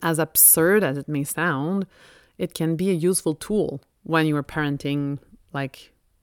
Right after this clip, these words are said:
an everyday parenting. <laughs> It can be a th-, strength, but it can also be the opposite. So you can be able to tolerate better the little things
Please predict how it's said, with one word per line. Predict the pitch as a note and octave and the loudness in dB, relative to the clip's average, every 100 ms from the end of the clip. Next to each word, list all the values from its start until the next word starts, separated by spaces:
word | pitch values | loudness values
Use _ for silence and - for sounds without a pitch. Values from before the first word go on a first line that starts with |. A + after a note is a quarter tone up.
| _ - | _ -10
an | D3 | -6
everyday | C#3+ C#3 D3 D3 | -4 -4 -4 -4
parenting. | C#3+ C3 D3 E3+ - - C3 - | -6 -6 -4 -2 -2 -6 -8 -12
<laughs> | - - | -8 -2
It | A3 - | -2 0
can | F3 D#3+ | -2 0
be | D#3+ | 0
a | C#3+ | -2
th-, | - - | -4 -12
strength, | - - - E3 D#3+ - - _ - - _ | -10 -8 -6 -6 -6 -12 -20 _ -20 -20 _
but | - E3+ | -4 -2
it | - | -2
can | D#3+ | -2
also | D#3 D#3+ D#3+ - E3+ D#3 C#3 | -2 -2 -6 0 2 2 0
be | D#3 C#3 | -4 -4
the | C3+ | -4
opposite. | - A#2 A#2 - - _ _ _ - - _ - | -6 -6 -8 -10 -14 _ _ _ -20 -20 _ -8
So | - E3+ | 0 2
you | E3 | 2
can | D#3 F3+ | 0 0
be | G3+ | 4
able | B3 A3 | 4 4
to | G3 | 0
tolerate | - - D3+ D#3 D#3 D#3 C#3 | -4 -4 -2 0 0 -2 -4
better | C3 C#3+ G3+ B3+ | -2 0 2 2
the | F3 | 4
little | E3+ A3 G3+ | 6 6 4
things | D3+ C3+ A3 C#4 - | 0 -2 -2 -2 -6